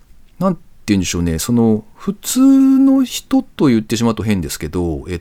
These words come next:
と、例えば、趣味とかを、こう、楽しんでいるっていう瞬間って、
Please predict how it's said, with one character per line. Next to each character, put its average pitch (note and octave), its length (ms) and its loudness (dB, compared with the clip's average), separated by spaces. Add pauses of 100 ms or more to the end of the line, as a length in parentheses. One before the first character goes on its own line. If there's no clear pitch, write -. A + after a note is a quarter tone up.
と、 E2 440 -6 (160)
例 C#4 100 -2
え C4 40 0
ば、 A#2+ 300 -2 (300)
趣 - 180 -4
味 G#3+ 180 4
と G#2 180 -4
か D#2 800 -4
を、 E3 260 2 (140)
こ D#2+ 500 0 (120)
う、 - 40 -20 (160)
楽 A#2 220 0
し - 220 -4
ん F#2+ 160 0
で E2 160 -8
い E2 220 -8
る G#2+ 200 -2
っ - 340 -20
て A#2 80 -4
い F2+ 260 -6
う E2 40 -10
瞬 F#2 640 -8 (520)
間 F2+ 540 -4
っ - 160 -20
て、 G2 480 -2